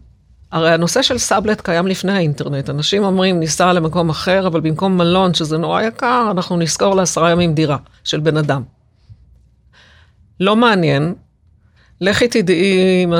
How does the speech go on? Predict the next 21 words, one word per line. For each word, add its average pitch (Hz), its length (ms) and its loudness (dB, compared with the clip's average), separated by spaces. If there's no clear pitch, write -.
אם 175 140 0
הסדינים 170 400 0
נקיים, 190 560 0
אם 180 120 0
המקרר 160 560 0
עובד, 175 420 0
וכן 175 240 -2
הלאה 165 180 2
וכן 156 260 -2
הלאה. 147 220 -2
הם 247 220 0
יצרו 233 520 -2
אימפריה 185 760 0
מהרעיון 165 840 -2
שבא 151 380 -2
ואומר 180 320 2
לך, 175 140 -2
"אל 208 120 0
תחשבי 185 400 -2
שאת 160 220 -4
ענייה 160 420 0